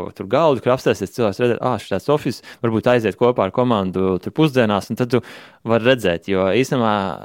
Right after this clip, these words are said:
es šitos prasījis vairākiem uzņēmumiem, ka es gribu atnākt vienkārši pusdienu vai dienu un pasēdēt, pastīties, kā, kā tas ir, jo tas, nu, vajadzētu būt tā, ka mēs nemainām darbus katru, katru nedēļu, vai arī, nu, piemēram,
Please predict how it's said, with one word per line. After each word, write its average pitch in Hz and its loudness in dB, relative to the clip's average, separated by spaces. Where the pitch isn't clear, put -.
es 110 -4
šitos - -2
prasījis 120 0
vairākiem 147 0
uzņēmumiem, 110 -2
ka 98 -4
es 98 -8
gribu 123 0
atnākt 127 -4
vienkārši 139 -6
pusdienu 123 -2
vai 98 -4
dienu 107 -2
un 139 -10
pasēdēt, 113 0
pastīties, 104 -2
kā, 98 -4
kā 104 -6
tas - -20
ir, 113 -2
jo 98 2
tas, 139 -4
nu, 147 4
vajadzētu 139 6
būt 123 0
tā, 143 4
ka - -2
mēs 107 0
nemainām 98 2
darbus 104 2
katru, 95 -2
katru 107 -2
nedēļu, 90 2
vai 110 4
arī, 117 2
nu, 127 -2
piemēram, 101 -6